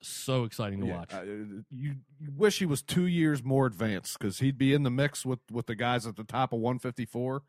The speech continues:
Speaker 2: You toss him in with those boys, that, that is a super, super talented group of fighters, man, wh-, which I think all are moving to one sixty at one point.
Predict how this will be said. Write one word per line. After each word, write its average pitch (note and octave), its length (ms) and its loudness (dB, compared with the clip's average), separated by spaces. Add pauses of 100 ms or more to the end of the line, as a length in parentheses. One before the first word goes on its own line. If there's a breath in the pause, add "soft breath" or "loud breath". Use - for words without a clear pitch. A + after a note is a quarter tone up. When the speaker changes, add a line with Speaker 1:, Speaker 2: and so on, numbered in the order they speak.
(800)
Speaker 2:
You D3+ 140 0
toss D#3 340 6
him D#3 100 4
in D#3 120 6
with D3 140 2
those D3 220 6
boys, D3 420 4
that, C#3 280 -4
that E3 200 6
is C#3+ 180 4
a A2 400 0 (420)
super, D#3 640 4
super C3+ 400 2
talented A#2+ 500 -2
group A2+ 240 0
of G2+ 80 -8
fighters, G#2+ 400 -2
man, E2+ 240 -4 (380)
wh-, D#3+ 180 0
which D3+ 160 -2
I C#3+ 80 4
think C#3 200 -2
all D3 240 6
are C3+ 80 0
moving C3+ 260 0
to A2+ 80 -2
one A#2 200 -2
sixty C3+ 360 -6
at F#2 80 -2
one F#2 160 -4
point. F2 280 -8